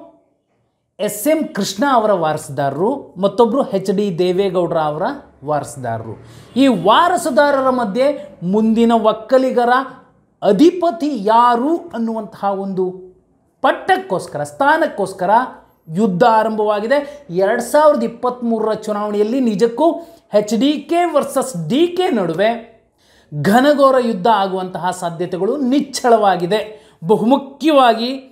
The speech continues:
ರಾಮನಗರ ವಿಧಾನಸಭಾ ಕ್ಷೇತ್ರ ನಿಜಕ್ಕೂ ಕುರುಕ್ಷೇತ್ರ ಆದ್ರೂ ಅಚ್ಚರಿ ಇಲ್ಲ. ಇದೊಂದು ಕ್ಷೇತ್ರ, ರಾಮನಗರ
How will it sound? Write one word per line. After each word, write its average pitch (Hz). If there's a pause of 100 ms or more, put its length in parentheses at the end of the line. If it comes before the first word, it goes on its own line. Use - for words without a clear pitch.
(280)
ರಾಮನಗರ 226 (180)
ವಿಧಾನಸಭಾ 202 (200)
ಕ್ಷೇತ್ರ 262 (500)
ನಿಜಕ್ಕೂ 196 (240)
ಕುರುಕ್ಷೇತ್ರ 233 (260)
ಆದ್ರೂ 185 (220)
ಅಚ್ಚರಿ 180 (140)
ಇಲ್ಲ. 160 (560)
ಇದೊಂದು 294
ಕ್ಷೇತ್ರ, 214 (480)
ರಾಮನಗರ 208